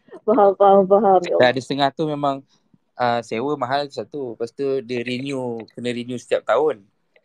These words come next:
Speaker 1: Ya.
Speaker 2: Jadi bila tiap-tiap tahun tu kadang naik lagi, naik lagi. Dan ada,
Speaker 1: Ya.
Speaker 2: ah, kebanyakan mall-mall besar pula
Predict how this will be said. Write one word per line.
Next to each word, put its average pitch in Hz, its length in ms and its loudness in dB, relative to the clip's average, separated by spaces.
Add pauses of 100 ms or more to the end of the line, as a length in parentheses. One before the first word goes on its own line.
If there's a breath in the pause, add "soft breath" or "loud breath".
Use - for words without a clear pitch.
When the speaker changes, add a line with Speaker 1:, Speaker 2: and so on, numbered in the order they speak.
(100)
Speaker 1:
Ya. 190 380 2
Speaker 2:
Jadi 180 180 0 (460)
bila 117 220 0 (100)
tiap-tiap 117 320 0
tahun 131 240 2
tu 139 80 -10
kadang 131 240 0
naik 110 240 -8
lagi, 131 320 -12
naik 101 240 -12
lagi. 127 280 -16 (280)
Dan 123 240 -4
ada, 147 180 -2
Speaker 1:
Ya. 135 140 -2 (240)
Speaker 2:
ah, 123 160 2
kebanyakan 123 480 -6
mall-mall 120 420 -6
besar 110 400 -6
pula 160 220 -10